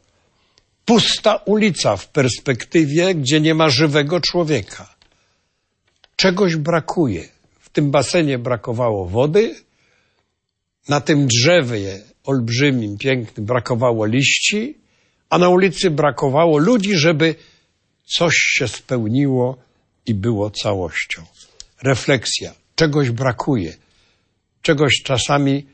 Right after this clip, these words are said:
bardzo prostego i, i, i dziwnego. Proszę państwa, najbardziej pobudza wyobraźnię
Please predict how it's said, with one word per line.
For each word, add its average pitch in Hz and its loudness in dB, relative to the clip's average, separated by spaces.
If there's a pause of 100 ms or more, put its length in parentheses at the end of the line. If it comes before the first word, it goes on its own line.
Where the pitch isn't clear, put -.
(260)
bardzo 131 2
prostego 107 -2 (1400)
i, 139 0 (160)
i, 151 -6
i 165 4
dziwnego. 117 0 (640)
Proszę 160 -2
państwa, 143 2
najbardziej 156 2
pobudza 160 0
wyobraźnię 127 0